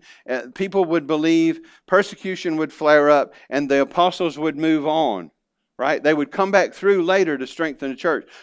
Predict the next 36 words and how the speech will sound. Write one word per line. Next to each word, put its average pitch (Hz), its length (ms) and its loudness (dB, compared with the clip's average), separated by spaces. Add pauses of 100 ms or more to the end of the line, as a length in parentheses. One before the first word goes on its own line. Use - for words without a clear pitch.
but 139 120 -4
they 156 140 4
would 147 160 0
move 147 200 0
on, 151 200 2
but 127 160 -2
not 147 380 -2
here. 143 440 -6 (460)
Look 156 160 -6
what 151 140 0
Jesus 143 460 -6
does. 117 360 -2 (340)
And 151 160 -2
the 156 80 4
Lord 175 320 4
said 185 280 2
to 170 80 -6
Paul 175 320 4
one 165 180 -2
night 160 180 4
in 147 80 -2
a 147 80 -2
vision, 143 440 -2 (280)
"Do 202 180 0
not 185 220 6
be 160 140 4
afraid, 127 560 0 (320)
but 131 260 2
go 180 240 6
on 185 240 2
speaking. 123 640 -4 (1120)
And 131 180 -8
do 165 180 2
not 165 240 0
be 147 120 -4
silent. 143 560 0